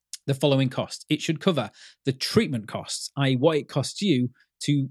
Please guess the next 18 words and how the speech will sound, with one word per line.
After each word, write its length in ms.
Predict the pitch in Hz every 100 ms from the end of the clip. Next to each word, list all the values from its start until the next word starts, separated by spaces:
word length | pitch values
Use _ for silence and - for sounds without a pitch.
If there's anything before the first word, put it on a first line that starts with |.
| -
provide 400 | 143 120 113 110
this 140 | 110
treatment. 380 | - 190 - - _ - - -
It 160 | 180 170
should 200 | 180 160 -
also 380 | 226 262 165
cover 340 | 131 143 123 123
this 440 | 131 113 185 - - -
treatment's 580 | 156 143 131 123 - - _ _
share 640 | - - 208 117 117 135 - _ _ -
of 240 | 123 113
your 260 | 135 151 - 190
overheads 500 | 233 185 127 104 110
or 60 |
your 180 | 113 143
fixed 440 | - - - -
costs, 500 | - - - - - -
okay? 320 | - - 240